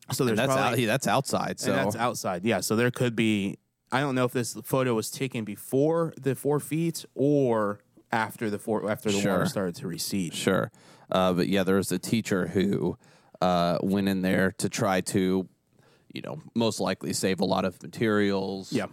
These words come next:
Speaker 2: things like that. They had to go out and, and, and rescue her. Uh, Humphreys County Schools have canceled classes for the week in response to the damage. Dickson County Schools will also be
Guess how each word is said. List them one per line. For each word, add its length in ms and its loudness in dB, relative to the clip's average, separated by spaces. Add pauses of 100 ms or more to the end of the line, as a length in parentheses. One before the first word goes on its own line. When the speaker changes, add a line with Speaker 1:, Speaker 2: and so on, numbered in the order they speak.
(300)
Speaker 2:
things 260 -2
like 160 -4
that. 200 2
They 120 -2
had 100 -2
to 80 -4
go 100 0
out 240 0
and, 240 -8
and, 380 -6
and 160 -2
rescue 380 -2
her. 320 2 (340)
Uh, 260 2
Humphreys 400 0
County 280 0
Schools 360 0 (120)
have 500 -2
canceled 460 -4
classes 420 -2
for 100 0
the 80 4
week 340 0 (300)
in 80 0
response 440 0
to 100 2
the 100 -2
damage. 480 0 (100)
Dickson 380 -4
County 300 0
Schools 400 2 (260)
will 200 0
also 280 2
be 140 2